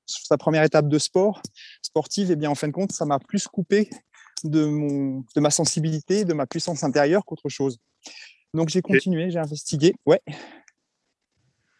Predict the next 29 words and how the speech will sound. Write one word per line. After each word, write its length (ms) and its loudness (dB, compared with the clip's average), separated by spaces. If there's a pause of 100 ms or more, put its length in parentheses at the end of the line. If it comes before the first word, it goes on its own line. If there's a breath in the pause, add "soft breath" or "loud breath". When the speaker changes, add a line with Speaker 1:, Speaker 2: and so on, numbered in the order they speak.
(600)
Speaker 1:
Vous 100 2
m'entendez 320 4
bien ? 180 2 (800 soft breath)
Speaker 2:
Oui, 160 4 (240)
super. 440 2
Speaker 1:
Ok, 160 2 (100)
super. 480 -2 (720 soft breath)
Et 20 2
après, 280 0
j'ai 120 -2
continué 640 0
et 60 2
donc 160 -2
j'ai 120 0
évolué 680 0
sur 200 -16
cette 140 -2
dimension, 460 -2 (220 loud breath)
toujours 240 4
dans 80 6
la 60 6
dimension 400 2
du 80 -2
sport, 260 0
mais 140 -2
j'ai 100 -2
intégré 360 0
de 40 -2
l'ostéopathie, 640 -4